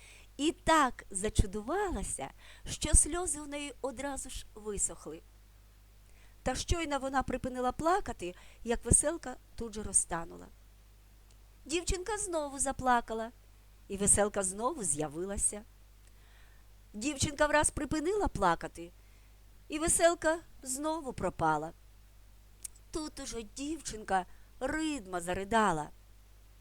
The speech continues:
"Ой-ой-ой", засмутилася собачка Соня. "Що ж це виходить? Щоб вона не плакала, треба, щоб вона плакала.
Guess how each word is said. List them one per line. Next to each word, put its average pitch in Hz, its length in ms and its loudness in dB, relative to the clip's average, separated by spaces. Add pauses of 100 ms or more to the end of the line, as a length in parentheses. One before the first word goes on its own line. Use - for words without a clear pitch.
(640)
"Ой-ой-ой", 294 1200 -4 (880)
засмутилася 220 880 -2
собачка 240 560 0
Соня. 226 500 -4 (500)
"Що - 360 -4
ж - 140 -4
це 359 120 0
виходить? 427 720 -2 (760)
Щоб 240 300 -2
вона 269 280 2
не 277 100 -2
плакала, 302 600 0 (220)
треба, 320 300 4
щоб - 260 -4
вона 247 240 0
плакала. 170 540 0